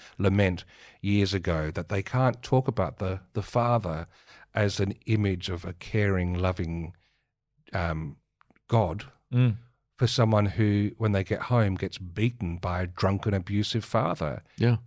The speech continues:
Speaker 1: In their world, the term father is something you run from. It's not something you trust.
Speaker 3: Yeah.
Speaker 1: And so there's nothing necessarily dramatically shifting in the meaning of that word. It's just one's experience of that
Speaker 3: Yeah.
Speaker 1: word.
Speaker 2: Mm.
Speaker 3: So
Speaker 1: And
Speaker 3: if
Speaker 1: they're
Speaker 3: we,
Speaker 1: both valid.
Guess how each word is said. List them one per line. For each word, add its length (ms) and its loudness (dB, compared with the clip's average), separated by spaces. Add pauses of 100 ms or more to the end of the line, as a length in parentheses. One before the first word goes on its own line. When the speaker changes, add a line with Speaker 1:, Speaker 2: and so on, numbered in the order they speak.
Speaker 1:
In 260 2
their 280 6
world, 340 0
the 80 -6
term 360 0
father 680 0 (680)
is 280 0 (220)
something 380 0
you 140 0
run 260 4
from. 300 -4
It's 180 -8
not 200 0
something 400 -2
you 100 -6
trust. 580 -8 (140)
Speaker 3:
Yeah. 160 4 (520)
Speaker 1:
And 160 2
so 200 2
there's 360 2
nothing 420 2 (200)
necessarily 880 2 (420)
dramatically 640 0
shifting 640 0
in 160 2
the 160 -2
meaning 460 2
of 140 -6
that 220 -8
word. 280 2
It's 140 -8
just 200 -4 (140)
one's 300 0
experience 880 -2
of 80 -12
that 140 -6
Speaker 3:
Yeah. 120 4
Speaker 1:
word. 200 -6
Speaker 2:
Mm. 400 -4
Speaker 3:
So 100 2
Speaker 1:
And 60 4
Speaker 3:
if 120 4
Speaker 1:
they're 80 -2
Speaker 3:
we, 60 -2
Speaker 1:
both 80 -6
valid. 340 -8